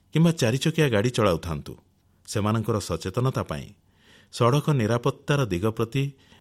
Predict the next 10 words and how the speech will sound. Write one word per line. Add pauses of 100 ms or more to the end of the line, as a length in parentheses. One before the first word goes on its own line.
ଦୃଷ୍ଟି
ଆକର୍ଷଣ
କରାଇବା
ସହ (800)
ପରିବାରରେ
ସେଭଳି
ଗୋଟିଏ
ପରିବେଶ
ସୃଷ୍ଟି
କରନ୍ତୁ।